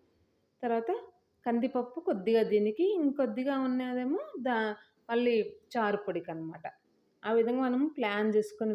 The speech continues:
వేయించుకుంటే ఒకేసారి మనకి ఈజీగా అయిపోతుంది. ఆఫీస్కి వెళ్ళే వాళ్ళు కూడా రోజుకు ఒక రెండు రకాల పళ్ళు, మూడు రకాల పళ్ళు అట్లా అన్నా, అంటే మీరు మళ్ళీ స్పెషల్గా ఒక రోజు పెట్టుకొని అట్లా టైమ్ వేస్ట్ చేసుకోకుండా ఏదైనా టైమ్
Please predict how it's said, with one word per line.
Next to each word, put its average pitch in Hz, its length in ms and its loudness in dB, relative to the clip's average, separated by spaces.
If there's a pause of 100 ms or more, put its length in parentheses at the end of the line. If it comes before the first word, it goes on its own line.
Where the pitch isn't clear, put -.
వేయించుకుంటే 202 580 -2 (180)
ఒకేసారి 202 520 -2
మనకి 196 300 -4 (100)
ఈజీగా 196 380 2
అయిపోతుంది. 185 580 -4 (500)
ఆఫీస్కి 240 540 -2 (100)
వెళ్ళే 220 260 4 (100)
వాళ్ళు 202 320 2
కూడా 240 160 -2 (480)
రోజుకు 247 520 2
ఒక - 100 -6 (120)
రెండు 214 180 4 (120)
రకాల 202 300 0 (120)
పళ్ళు, 196 260 4 (140)
మూడు 233 260 2
రకాల 202 260 -2 (120)
పళ్ళు 196 220 0 (100)
అట్లా 233 320 -2
అన్నా, 254 160 -2 (100)
అంటే 277 220 -2 (420)
మీరు 247 220 0
మళ్ళీ 220 280 2
స్పెషల్గా 233 600 2 (100)
ఒక 208 120 -4 (100)
రోజు 214 280 2
పెట్టుకొని 202 460 -2 (420)
అట్లా 202 220 -4
టైమ్ 202 320 -2
వేస్ట్ 202 220 -6
చేసుకోకుండా 208 560 -6 (720)
ఏదైనా 254 280 4 (120)
టైమ్ 226 220 0